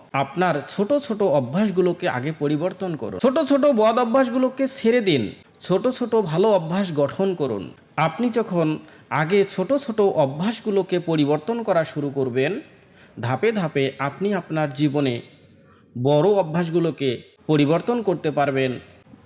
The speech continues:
বড় ভালো অভ্যাস গঠন করতে পারবেন, বড় বড় খারাপ অভ্যাসগুলোকে আপনি ত্যাগ করতে পারবেন। আর যখন নিজেকে কোনো কিছু পাওয়ার জন্য যোগ্য করে তুলবেন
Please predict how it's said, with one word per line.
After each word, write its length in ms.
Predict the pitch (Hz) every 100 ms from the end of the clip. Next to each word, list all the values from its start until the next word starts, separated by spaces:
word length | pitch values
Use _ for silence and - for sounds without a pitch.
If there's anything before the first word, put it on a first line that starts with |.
| 147
বড় 300 | 151 175 202
ভালো 340 | 165 143 190 240
অভ্যাস 500 | 202 185 202 143 151
গঠন 320 | 151 220 208
করতে 280 | 196 - 175
পারবেন, 460 | 165 160 165 160 - 120
বড় 280 | 139 147 180
বড় 260 | 196 180 165
খারাপ 360 | - 151 151
অভ্যাসগুলোকে 720 | 139 120 160 220 202 180 180 156
আপনি 340 | - 147 131 - - - -
ত্যাগ 160 | 170 175 -
করতে 280 | 127 - 110
পারবেন। 400 | 98 80 80 65 -
আর 240 | 143 190
যখন 580 | 143 156 156 196 160 160 - - -
নিজেকে 560 | 135 190 214 302 262 202
কোনো 240 | 208 247
কিছু 320 | 262 269 233 226
পাওয়ার 400 | 190 185 254 247
জন্য 380 | 277 254 214
যোগ্য 360 | 151 185 175 254
করে 220 | 240 214
তুলবেন 540 | 185 160 147 147 196